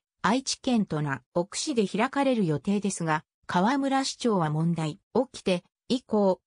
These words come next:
対外的なイベントへの出席を控える状況が続いていて、企業や競技団体からの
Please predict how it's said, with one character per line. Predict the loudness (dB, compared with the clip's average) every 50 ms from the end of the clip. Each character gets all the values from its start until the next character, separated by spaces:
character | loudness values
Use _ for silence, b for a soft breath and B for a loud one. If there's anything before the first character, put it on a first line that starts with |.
| _ _ _
対 | 0 0 2 2 2
外 | 0 0 0 0
的 | -2 -4 -4 -4 -4 -2
な | 0 0
イ | 0 2
ベ | 0 0 -2
ン | -2
ト | 0 0 2 4
へ | 4 4
の | 4 2
出 | 0 -2 -4 -4
席 | -2 -2 -4 -2 0 0 0
を | 0 0
控 | -4 -4 -2 -2 0
え | 0 -2 -4 -6 _ 0
る | 0 0
状 | 2 2 0 0
況 | 0 0 0 2 2 2
が | 2 0
続 | 0 -2 -4 -2 0 0
い | 0 0
て | -2 -2 -2
い | -2 -2
て、 | -2 -2 -2 -2 -2 -4 _ _ _ _ -10
企 | -10 -6 -2 0
業 | 2 2 2 2
や | 2 0 0 -2 -4 _ _ _ -8 -2
競 | 0 0 0 0
技 | -2 -2
団 | -2 -2 -4 -4
体 | -2 0 0 0 0
か | 0 -2 -4
ら | -2 -2 -2
の | -4 -4 -6